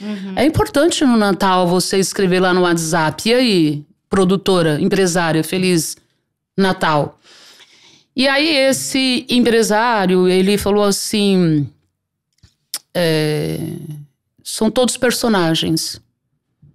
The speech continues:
Speaker 2: Vai um personagem, vem outro."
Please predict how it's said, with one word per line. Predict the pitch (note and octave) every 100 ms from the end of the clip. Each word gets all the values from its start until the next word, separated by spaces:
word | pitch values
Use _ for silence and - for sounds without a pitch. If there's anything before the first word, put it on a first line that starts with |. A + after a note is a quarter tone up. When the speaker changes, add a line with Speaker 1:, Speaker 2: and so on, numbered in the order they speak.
| - - - - _
Speaker 2:
Vai | F3+ F3 G#3
um | G3+
personagem, | G3+ F#3+ G3+ G3 F#3+ F#3
vem | G3 G3
outro." | F3 D#3+ - -